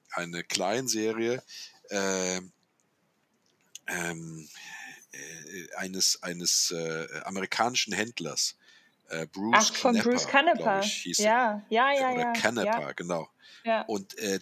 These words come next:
Speaker 1: der hat doch, äh, Straßen zugelassene B M W M eins Pro-Cars,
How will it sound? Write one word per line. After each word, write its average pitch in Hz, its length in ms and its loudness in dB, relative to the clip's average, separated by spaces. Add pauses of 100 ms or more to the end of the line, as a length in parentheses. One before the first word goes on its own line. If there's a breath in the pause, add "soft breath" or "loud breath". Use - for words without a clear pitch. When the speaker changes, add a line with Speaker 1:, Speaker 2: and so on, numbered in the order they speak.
(160)
Speaker 1:
der 127 260 6
hat 165 200 4
doch, 139 400 0
äh, 113 640 0
Straßen 127 540 2
zugelassene 123 640 0
B 113 200 -2
M 110 120 -6
W 120 80 2
M 117 140 -2
eins 110 260 0
Pro-Cars, 95 800 0